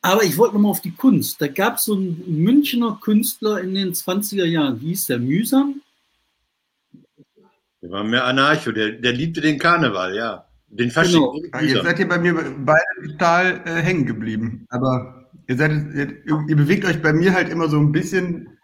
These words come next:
Speaker 3: zeitversetzt. Deswegen, äh, versuche ich das
Speaker 1: Lass
Speaker 3: einfach
Speaker 1: mich
Speaker 3: immer so wegzulächeln. Das, das müsst ihr wissen. Als würde ich euch hören.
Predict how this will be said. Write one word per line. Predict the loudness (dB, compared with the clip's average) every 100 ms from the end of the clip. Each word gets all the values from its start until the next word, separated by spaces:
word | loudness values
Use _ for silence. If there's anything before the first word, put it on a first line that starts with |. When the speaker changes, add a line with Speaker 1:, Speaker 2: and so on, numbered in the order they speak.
| _ _ _ _ _ -4
Speaker 3:
zeitversetzt. | -2 -2 -4 -4 -4 -6 -10 -12
Deswegen, | -4 0 4 6 4 0 -12 -10 -2
äh, | 0
versuche | 0 2 2 4 2
ich |
das | 2
Speaker 1:
Lass | 2
Speaker 3:
einfach | 2 2
Speaker 1:
mich | 2
Speaker 3:
immer | 2
so | 2 2
wegzulächeln. | 0 -2 0 2 2 4 4 4
Das, | 0 -4
das | -8 0
müsst | 0 2
ihr | 0
wissen. | 0 0 2 2 -2 -16 _ -4
Als | -2 0 4
würde | 4 4
ich | 2 0
euch | 0 2 2
hören. | 2 2 0 -2 -10